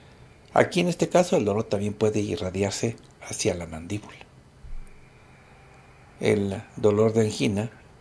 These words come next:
es similar al de un ataque cardíaco,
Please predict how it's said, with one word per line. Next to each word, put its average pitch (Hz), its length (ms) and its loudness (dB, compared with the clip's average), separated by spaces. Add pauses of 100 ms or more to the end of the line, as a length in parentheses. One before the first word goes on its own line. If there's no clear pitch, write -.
(400)
es - 160 2
similar 107 480 2 (840)
al 104 160 2
de 95 100 -4
un 95 140 -4
ataque 95 360 -6
cardíaco, 165 500 2